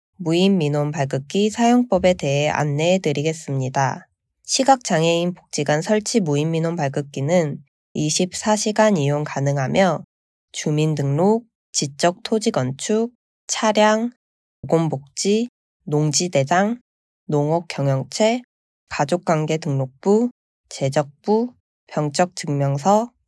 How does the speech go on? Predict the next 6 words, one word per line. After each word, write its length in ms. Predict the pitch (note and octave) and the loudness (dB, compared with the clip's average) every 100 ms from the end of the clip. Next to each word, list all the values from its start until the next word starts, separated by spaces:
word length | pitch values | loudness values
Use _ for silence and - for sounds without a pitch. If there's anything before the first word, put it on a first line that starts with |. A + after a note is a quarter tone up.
| _ | _
지병세, 800 | - D3+ D3 D3 D3+ - G#3+ A#3+ - _ _ - | -8 -4 -2 -2 -2 2 2 2 -6 _ _ -2
어선원부, 1000 | D3+ D#3 F3+ F3+ C#3 C3+ C#3 F#3 G#3+ B3 _ _ _ | 0 2 2 2 2 -2 0 0 -2 -4 _ _ _
교육제 540 | - D#3+ D#3+ - E3+ | -2 0 -2 0 -2
증명, 600 | E3+ C#3+ C#3 F3 A3 B3 - _ - | 0 -2 0 2 0 -2 -10 _ -14
국세 420 | - - - E3 | -12 -12 -2 -2
증명, 600 | D#3+ C#3 C3+ D#3 G#3 A#3+ | -2 -4 -2 0 0 0